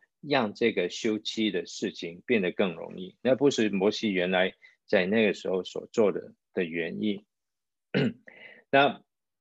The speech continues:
耶稣跟着就把他自己的立场在最后这一节经文里面提出来。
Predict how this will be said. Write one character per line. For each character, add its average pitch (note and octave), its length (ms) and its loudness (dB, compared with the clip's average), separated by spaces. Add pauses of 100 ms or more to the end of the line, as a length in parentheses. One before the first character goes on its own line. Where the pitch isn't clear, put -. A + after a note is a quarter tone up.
(1000)
耶 F3+ 180 6
稣 F#3 180 4
跟 G3 220 4
着 A#2 340 2
就 D3+ 240 4
把 F2+ 280 -2
他 C#3+ 340 -4
自 C3+ 320 -6
己 E2 320 -16
的 G#2+ 240 -2
立 C#3 260 0
场 F2 320 -12
在 G#2+ 180 2
最 A#2+ 240 -2
后 G#2 200 -4
这 A2+ 160 -4
一 A2 180 0
节 F2 180 -8
经 G#2 220 -8
文 F2 240 -10
里 F2+ 120 -18
面 F2+ 260 -10
提 E2 260 -16
出 G2 260 -6
来。 - 260 -8